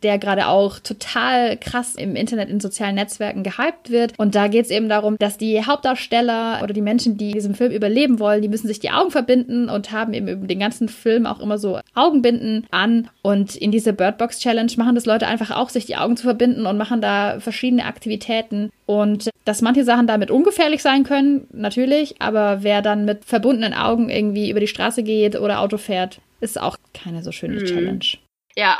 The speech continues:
Speaker 2: auch nicht mehr lustig. Was lustig sein soll, wären Sketche. Auch die findet man auf YouTube zuhauf.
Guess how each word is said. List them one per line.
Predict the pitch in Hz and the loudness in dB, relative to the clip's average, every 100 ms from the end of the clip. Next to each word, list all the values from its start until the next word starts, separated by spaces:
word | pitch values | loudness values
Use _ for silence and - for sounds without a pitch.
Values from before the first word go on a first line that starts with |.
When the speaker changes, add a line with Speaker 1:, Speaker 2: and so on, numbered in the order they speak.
| 247 | 2
Speaker 2:
auch | 277 | 2
nicht | 302 | 0
mehr | 254 | -4
lustig. | 226 330 - 339 330 | -2 -2 -2 -8 -4
Was | 269 262 | -6 -4
lustig | 254 294 262 247 | -4 -4 -6 -6
sein | 226 214 302 302 | 0 2 2 0
soll, | 277 269 269 269 226 | 0 -2 -2 -2 -6
wären | 196 208 196 | -6 -2 -2
Sketche. | 202 - - 311 - 339 330 | -4 -4 -2 0 0 0 0
Auch | 208 202 | -2 -4
die | - 294 | -6 -6
findet | 302 294 277 | -2 -2 -2
man | 262 247 | -2 -2
auf | 240 240 | -2 -4
YouTube | 233 262 - 277 269 262 | -10 -10 -8 -6 -8 -8
zuhauf. | - 247 202 208 262 349 | -6 -6 0 4 4 2